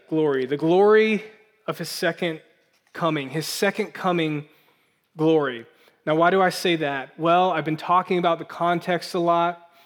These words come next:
right, which I know you guys are so excited about. Um, but it's important, uh, because in, in the literal verses right before the transfiguration, what does Jesus say?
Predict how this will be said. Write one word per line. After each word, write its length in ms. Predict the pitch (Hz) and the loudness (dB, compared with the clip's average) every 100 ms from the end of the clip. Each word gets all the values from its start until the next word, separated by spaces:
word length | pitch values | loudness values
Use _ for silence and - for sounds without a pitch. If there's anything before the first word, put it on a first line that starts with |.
| _ - | _ -10
right, 320 | 147 151 156 | -4 -4 -4
which 160 | 143 151 | -8 -6
I 20 | |
know 120 | 147 | -4
you 100 | 147 | -2
guys 180 | 143 139 | -4 -6
are 60 | |
so 320 | 135 - 160 160 | -10 -4 0 0
excited 500 | 156 - 160 160 160 | -2 -6 -4 -2 -2
about. 460 | 160 160 160 160 - - - - - _ _ | 0 2 0 -2 -12 -20 -20 -20 -20 _ _
Um, 120 | 175 | 0
but 80 | 190 | 2
it's 140 | 208 214 | 2 -2
important, 800 | 185 - 269 302 180 170 208 233 _ _ _ _ _ - | -4 0 0 0 0 0 0 -4 _ _ _ _ _ -2
uh, 200 | 196 190 | 0 0
because 680 | 196 - 214 214 214 - - _ | -2 0 2 2 0 -6 -16 _
in, 300 | 196 214 220 214 - | -2 0 0 -4 -4
in 300 | 185 190 170 | -2 0 0
the 260 | 220 262 | 0 2
literal 420 | 220 190 233 247 | 2 4 4 4
verses 400 | 220 196 180 165 | 4 2 0 -2
right 160 | 156 165 | 0 -2
before 220 | 160 180 | -2 -4
the 80 | 160 | -4
transfiguration, 1040 | - 160 156 - 151 147 143 143 143 131 120 _ _ _ _ _ | -2 -4 -4 -4 -2 0 -2 -4 -10 -12 -14 _ _ _ _ _
what 120 | - 175 | 0 0
does 120 | 160 | 2
Jesus 300 | 156 143 143 | -2 -4 -6
say? 300 | - 120 | -12 -14